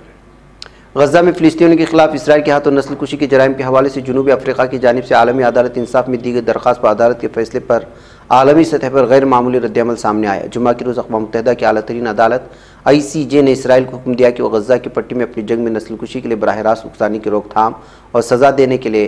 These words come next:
इक़दाम करे। अमरीकी अदालत ने साबिक सदर डोनाल्ड ट्रंप को तिरासी मिलियन डॉलर हर्जाना अदा करने का हुक्म सुनाया। न्यूयॉर्क की जु-, जेवरी ने फैसला हत इज़्ज़त के मुकदमे में सुनाया। डोनाल्ड ट्रंप को मुसन्निफ ई जिन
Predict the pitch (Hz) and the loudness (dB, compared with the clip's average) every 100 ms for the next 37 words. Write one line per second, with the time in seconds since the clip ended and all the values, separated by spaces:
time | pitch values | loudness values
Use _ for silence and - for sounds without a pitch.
0 | - 98 101 92 95 - - - - _ | -4 -8 -4 -4 -6 -12 -16 -18 -20 _
1 | _ _ _ _ _ _ _ _ _ - | _ _ _ _ _ _ _ _ _ -20
2 | - - - - 139 156 175 165 175 170 | -20 -20 -10 -2 2 4 6 6 4 2
3 | 175 160 151 165 160 147 147 143 156 156 | 0 2 2 0 -2 2 2 2 2 0
4 | 156 143 139 147 147 143 143 135 131 123 | 0 2 2 0 0 2 2 2 2 2
5 | 131 131 123 120 127 123 127 123 127 131 | 2 2 2 0 -4 -6 -8 -10 -4 -4
6 | 127 120 120 120 120 120 117 104 120 127 | -2 0 0 -2 -10 -6 -4 -2 -2 -2
7 | 131 127 117 117 - 110 110 120 110 123 | -2 -4 -4 -6 -2 -4 -4 -8 -4 -6
8 | - 117 104 110 113 120 120 - 113 113 | -4 -6 -4 -4 -4 -6 -6 -8 -6 -4
9 | 123 110 110 110 123 123 117 107 117 120 | -6 -4 -4 -4 -8 -8 -10 -8 -8 -8
10 | 117 120 117 131 | -10 -10 -2 -2